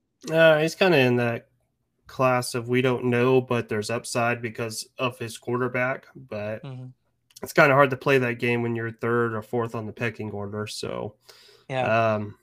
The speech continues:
Speaker 1: you're getting him in the twelfth round. He's worth a flyer. Um, King Elo actually got him as his second tight end. And I, I like that for him. I didn't draft a,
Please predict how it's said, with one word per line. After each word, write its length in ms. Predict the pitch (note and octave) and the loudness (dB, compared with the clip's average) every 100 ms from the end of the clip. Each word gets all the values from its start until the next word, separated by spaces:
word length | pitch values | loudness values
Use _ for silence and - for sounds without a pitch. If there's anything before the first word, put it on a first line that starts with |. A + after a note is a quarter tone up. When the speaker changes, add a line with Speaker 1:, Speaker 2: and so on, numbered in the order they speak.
| _ _ | _ _
Speaker 1:
you're 140 | B2 A#2+ | -8 2
getting 220 | D3 D3 | 4 6
him 140 | C#3 | 4
in 80 | C3+ | 4
the 80 | B2+ | 2
twelfth 320 | - C3+ B2+ | 2 0 2
round. 300 | B2+ C3 C3 | 2 2 0
He's 180 | A#2+ - | -4 -4
worth 160 | A#2+ | -4
a 60 | A#2 | -6
flyer. 540 | - A#2+ A#2+ B2+ C3+ _ _ _ _ _ _ | -4 0 2 0 -2 _ _ _ _ _ _
Um, 440 | - A2+ A2 G#2+ A2+ | -6 -2 -2 -2 -6
King 360 | - C3+ C3 | 0 2 4
Elo 360 | C3+ C3 C3 B2+ | 4 4 2 2
actually 360 | A#2 A2+ C3 A#2+ | -2 -4 -6 -4
got 240 | A#2+ A2+ | -4 -2
him 180 | B2 A#2+ | -2 -2
as 180 | A#2 - | -4 -8
his 180 | A2 - | -8 -6
second 320 | A2 C3 - | -6 -8 -8
tight 240 | B2+ A#2+ | -4 -4
end. 300 | A#2+ B2+ B2+ - _ _ _ _ | -2 -2 -4 -10 _ _ _ _
And 120 | A2 A#2 | -8 -4
I, 60 | D#3+ | -2
I 160 | D3 | 0
like 280 | E3 D#3 D#3 | 0 -2 -2
that 180 | A2+ F#2+ | -8 -8
for 160 | B2 | -8
him. 100 | A2 | -6
I 80 | A#2 | -4
didn't 220 | D#3+ C#3 | -2 -2
draft 260 | A#2 A#2+ B2 | 0 -2 -2
a, 80 | A#2 | -8